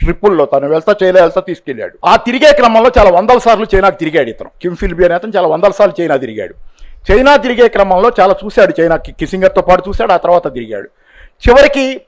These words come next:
ఒక ఏడెనిమిది ఎనిమిది, ఏడెనిమిది సంవత్సరాల క్రితం పుస్తకం రాశాడు, The Hundred Year Marathon, నైన్టీన్ ఫార్టీ నైన్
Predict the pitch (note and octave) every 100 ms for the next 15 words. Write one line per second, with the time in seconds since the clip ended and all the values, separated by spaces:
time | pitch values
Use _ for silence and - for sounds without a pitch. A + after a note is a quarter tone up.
0 | F3 F3 G#3 F#3+ F#3+ F#3+ A3 A3 F#3 F#3
1 | F#3 F3+ F#3+ G3+ G3 F#3 G3 E3 D3 E3
2 | B2 A2 G#2 - _ - D3+ F3 G#3 G#3
3 | F#3 E3+ D#3+ D#3 A3+ F#3 F3+ G3+ F#3 -
4 | E3+ D#3+ F3 A3